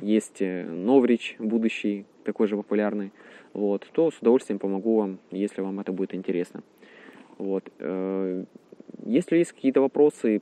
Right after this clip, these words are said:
по тому, ну, конкретно по мне, по нашей команде, можете писать тоже в комментариях,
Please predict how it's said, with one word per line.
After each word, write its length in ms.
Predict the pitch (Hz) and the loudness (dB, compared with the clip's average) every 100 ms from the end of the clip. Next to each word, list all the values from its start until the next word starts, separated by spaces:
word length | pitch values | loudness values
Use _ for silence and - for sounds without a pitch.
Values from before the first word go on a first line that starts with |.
| - | 2
по 580 | 107 110 107 104 101 98 - | 4 6 6 4 0 -4 -4
тому, 460 | 113 113 117 104 98 - _ _ | 0 2 2 0 -2 -12 _ _
ну, 80 | 156 | -4
конкретно 440 | - 113 143 110 101 | 0 2 4 2 2
по 120 | 104 | 0
мне, 260 | 104 127 | 2 0
по 120 | 120 104 | 0 -2
нашей 260 | 104 - | -2 -4
команде, 380 | 104 104 117 101 | -4 -4 -2 -2
можете 300 | 104 123 - | -2 -2 -6
писать 280 | - - 90 | -8 -8 -2
тоже 200 | 107 98 | -2 -2
в 40 | |
комментариях, 560 | - 104 117 151 139 | -4 -2 0 0 0